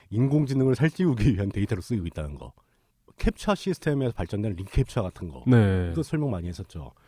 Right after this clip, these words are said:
Speaker 1: 아니, 그리고 또 뭐 영어 번역, 그 뭐 외국어 번역 사이트에서 사람들이 그 자원봉사자들이 한두 개씩 번역한 것들 다 모여서 빅데이터로 쓰이고 있고.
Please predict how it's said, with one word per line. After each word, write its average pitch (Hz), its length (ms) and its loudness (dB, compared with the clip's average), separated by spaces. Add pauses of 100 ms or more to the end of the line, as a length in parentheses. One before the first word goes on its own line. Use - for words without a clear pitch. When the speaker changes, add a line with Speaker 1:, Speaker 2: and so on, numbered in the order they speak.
(380)
Speaker 1:
아니, 123 140 -8
그리고 139 180 -2
또 139 120 -4
뭐 117 160 2
영어 143 280 6
번역, 131 480 2
그 110 160 -8
뭐 92 220 -6
외국어 143 340 2
번역 127 360 0
사이트에서 135 640 -2 (380)
사람들이 160 600 -4 (160)
그 113 240 -4
자원봉사자들이 120 800 0
한두 190 340 -2
개씩 156 260 -4
번역한 98 380 -4
것들 92 200 -8
다 - 260 -2
모여서 117 340 0
빅데이터로 113 500 -2
쓰이고 127 300 -8
있고. - 300 -16